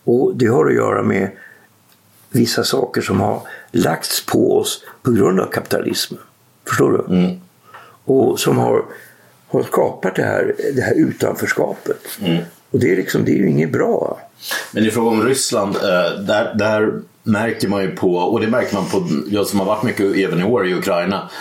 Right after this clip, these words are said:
Speaker 2: även ukra-, ukrainarna som har kontakt med sina släktingar i Ryssland, att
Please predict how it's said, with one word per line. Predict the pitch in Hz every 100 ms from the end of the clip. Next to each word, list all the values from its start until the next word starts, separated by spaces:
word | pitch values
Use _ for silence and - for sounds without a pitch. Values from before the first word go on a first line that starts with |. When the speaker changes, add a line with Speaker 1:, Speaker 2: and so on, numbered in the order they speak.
| - -
Speaker 2:
även | - 95 92
ukra-, | 95 120 113 113 -
ukrainarna | - 117 98 104 107
som | - 98
har | 98
kontakt | 92 90 -
med | 87
sina | 90 85
släktingar | - - - 85 82
i | 131 117
Ryssland, | 78 76 - - - - - - - -
att | - 85